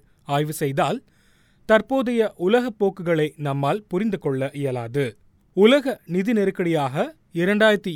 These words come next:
ஏழு எட்டில் பிரம்மாண்டமாக வெளிப்பட்டதும், அதற்கு பின்னர் பத்து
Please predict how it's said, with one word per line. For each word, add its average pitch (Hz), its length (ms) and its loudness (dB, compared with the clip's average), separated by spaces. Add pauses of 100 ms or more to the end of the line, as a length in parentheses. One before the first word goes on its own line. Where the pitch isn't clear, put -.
(120)
ஏழு 220 300 4 (400)
எட்டில் 156 460 0 (580)
பிரம்மாண்டமாக 202 800 0
வெளிப்பட்டதும், 160 680 -4 (400)
அதற்கு 214 420 -2
பின்னர் 214 400 -2 (120)
பத்து 202 320 -2